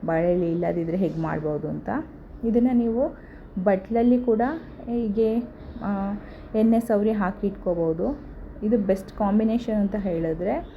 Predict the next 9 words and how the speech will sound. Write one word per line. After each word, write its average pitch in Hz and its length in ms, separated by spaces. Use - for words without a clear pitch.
ಆ, 190 340
ನೀವು 208 240
ಇದನ್ನು 220 400
ಜೇನುತುಪ್ಪದ 208 600
ಜೊತೆ 190 400
ಸ್ವಲ್ಪ 190 420
ಬಿಸಿ 180 340
ಬಿಸಿ 214 500
ಆಗಿರುವಾಗ 190 720